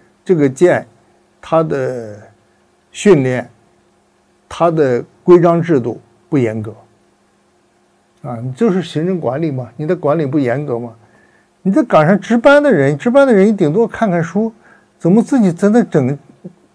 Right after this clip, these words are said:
整起操作来了？你操作也就完了，你模拟操作。我，我原来当兵的时候当过号手的，我是操作的，操作是一令一动啊，啊，是吧？上面说把开关打开，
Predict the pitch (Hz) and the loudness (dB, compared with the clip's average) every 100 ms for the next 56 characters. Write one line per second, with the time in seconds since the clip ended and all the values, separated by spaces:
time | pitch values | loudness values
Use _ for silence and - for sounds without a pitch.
0 | - 180 220 170 170 220 254 254 294 - | -6 0 2 0 -2 0 0 2 0 0
1 | 117 107 117 135 160 - 294 302 269 170 | -4 -4 -8 -8 -8 -2 -2 0 2 4
2 | 165 123 139 156 175 143 240 233 131 139 | 2 2 0 0 -2 0 0 0 -2 -4
3 | 135 127 117 131 - - - 143 147 214 | -4 -2 0 -2 -4 -20 -6 2 4 4
4 | 196 202 196 196 170 170 185 180 160 143 | 2 2 2 0 -2 -2 -2 0 -2 -4
5 | _ _ - 208 135 135 120 113 110 113 | _ _ -2 0 0 -2 -10 -10 -12 -8
6 | 131 175 190 - 165 156 127 131 202 214 | -2 -2 -4 -6 -4 -2 -4 -4 -4 -2
7 | 170 175 156 196 170 170 214 160 117 - | -2 -2 -2 -2 -2 -2 -2 -4 -6 -10
8 | _ _ _ _ _ _ _ - 117 110 | _ _ _ _ _ _ _ -8 -6 -6
9 | 113 - _ _ _ _ - 120 113 113 | -10 -20 _ _ _ _ -14 -12 -12 -14
10 | - 156 151 135 185 156 147 151 151 143 | -18 -18 -16 -2 0 2 2 2 0 0
11 | 165 143 - 170 175 160 120 117 127 | 0 0 -2 -2 -2 -2 -4 -2 -6